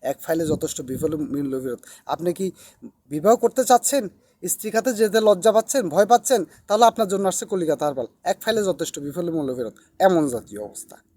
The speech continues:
ঠিক আছে, তো মূলত এ সান্ডাটা এরকম, এটা পুরুষের ইয়া গ্রো করার জন্য, মূলত স্ট্রং করার জন্য মূলত সান্ডাগুলো ব্যবহার করা হয়। আর কিছু কিছু মাইয়া কী করে জানেন? এই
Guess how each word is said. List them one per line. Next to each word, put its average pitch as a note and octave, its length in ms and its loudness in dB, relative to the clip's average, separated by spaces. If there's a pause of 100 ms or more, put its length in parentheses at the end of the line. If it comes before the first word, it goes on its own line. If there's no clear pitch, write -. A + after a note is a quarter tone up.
(460)
ঠিক D#3+ 100 -8
আছে, D#3+ 160 -4 (400)
তো G#3 100 -4
মূলত G#3 460 -2 (360)
এ F3+ 140 -8
সান্ডাটা G3+ 480 -2
এরকম, A#2+ 280 -4 (520)
এটা A#3+ 120 -6
পুরুষের A#3+ 720 -4
ইয়া F3 480 2 (560)
গ্রো E3+ 280 2
করার G3+ 240 8
জন্য, F3 200 2
মূলত D#3 320 0
স্ট্রং D#3 380 -2
করার E3+ 220 4
জন্য D3 180 0
মূলত C#3+ 320 -2
সান্ডাগুলো D#3+ 460 0
ব্যবহার C3 280 0
করা A2+ 160 -6
হয়। G2 100 -14 (320)
আর C3+ 40 -18
কিছু D3+ 260 -10
কিছু F#3+ 180 -8
মাইয়া D#3 240 0
কী C3+ 140 -8
করে C3 160 -6
জানেন? E3+ 260 -6 (1040)
এই C#4 160 2